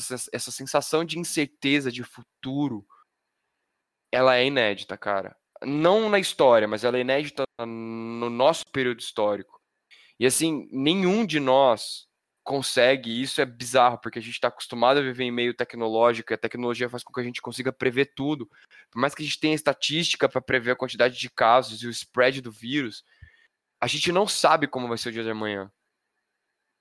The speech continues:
E eu, e eu sei que, tipo, a, a, a humanidade, ela sobrevive e ela se transforma, e isso é o legal da minha disciplina, da história, da área que eu e o Gabs estudamos. E eu acho que é esse o ponto, sabe? Tipo,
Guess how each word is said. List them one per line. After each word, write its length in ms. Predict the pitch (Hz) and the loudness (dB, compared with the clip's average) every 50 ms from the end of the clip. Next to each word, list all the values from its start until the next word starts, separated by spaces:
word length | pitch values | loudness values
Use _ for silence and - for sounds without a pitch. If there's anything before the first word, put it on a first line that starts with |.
| _ _ _ _ _ _ | _ _ _ _ _ _
E 140 | - 160 170 | -6 2 4
eu, 280 | 185 196 202 208 165 - _ _ - - 160 | 6 6 6 4 0 -8 _ _ -20 -12 0
e 80 | 170 | 4
eu 160 | 190 208 226 | 4 4 4
sei 500 | - - - - - 180 190 220 240 220 | 2 -2 -2 2 4 6 6 6 6 4
que, 160 | 160 - - - | 2 -4 -10 -8
tipo, 480 | - - - - 139 131 117 98 - _ _ _ - | -8 -8 -8 -6 -8 -8 -8 -8 -12 _ _ _ -4
a, 400 | - 67 - - - - 101 90 - | -2 -2 -2 0 2 2 4 4 2
a, 80 | - _ _ - - | -2 _ _ -4 2
a 80 | - 147 | 4 4
humanidade, 680 | 170 185 196 180 160 139 127 139 135 147 160 156 143 | 4 4 2 -2 -2 0 4 4 6 6 6 4 4
ela 100 | 135 127 | 0 0
sobrevive 800 | 120 - 147 143 147 139 120 123 127 135 151 165 156 135 127 120 | 0 -4 -4 -2 -2 -2 -2 -4 -12 -10 -8 -8 -10 -10 -10 -10
e 240 | 117 113 113 113 117 | -10 -8 -4 0 2
ela 220 | 120 120 123 123 | 2 4 4 2
se 140 | - - 127 | 0 -2 -12
transforma, 640 | - 123 120 - - - 127 123 135 147 143 127 117 | -8 -8 -8 -8 -4 2 4 6 6 6 4 2 -4
e 100 | 123 135 | -4 -4
isso 160 | 131 - 143 | -2 0 -2
é 40 | 131 | 0
o 20 | |
legal 300 | 123 120 113 120 120 117 | 0 2 2 4 2 4
da 100 | 110 113 110 | 2 -2 -4
minha 220 | 117 120 127 123 | -2 -4 -6 -6
disciplina, 560 | 123 - - 127 _ - 120 120 127 127 117 | -6 -6 -8 -8 _ -6 -6 -6 -4 -4 -2
da 100 | 104 107 | -2 -2
história, 500 | 110 - - - 117 110 113 120 120 113 | -2 -2 -4 -2 2 4 6 6 6 4
da 120 | 101 104 104 | 4 4 6
área 160 | 110 110 110 | 6 6 4
que 140 | - - 117 | 0 -2 -2
eu 80 | 113 113 | -2 -2
e 40 | |
o 40 | 110 | 2
Gabs 280 | 104 110 107 104 104 104 | 2 2 2 2 0 -8
estudamos. 560 | 104 - - - 98 104 113 135 143 - - _ _ _ _ _ _ _ _ _ _ _ _ _ _ _ _ _ _ _ _ _ _ _ _ _ _ _ | -14 -14 -16 -12 -6 -2 -2 -2 -2 -6 -16 _ _ _ _ _ _ _ _ _ _ _ _ _ _ _ _ _ _ _ _ _ _ _ _ _ _ _
E 180 | - - 170 | -10 0 4
eu 160 | 185 190 190 196 | 4 6 8 6
acho 220 | 202 202 - - | 6 4 0 0
que 100 | - 208 | 4 6
é 40 | 190 | 6
esse 220 | 196 220 - - 202 | 6 6 4 -2 -6
o 20 | |
ponto, 440 | _ - 160 156 147 135 120 - - | _ -2 0 0 0 0 -4 -8 -8
sabe? 280 | - - 135 123 123 | 0 2 2 2 2
Tipo, 260 | - - - 127 - | -6 -16 -16 -18 -18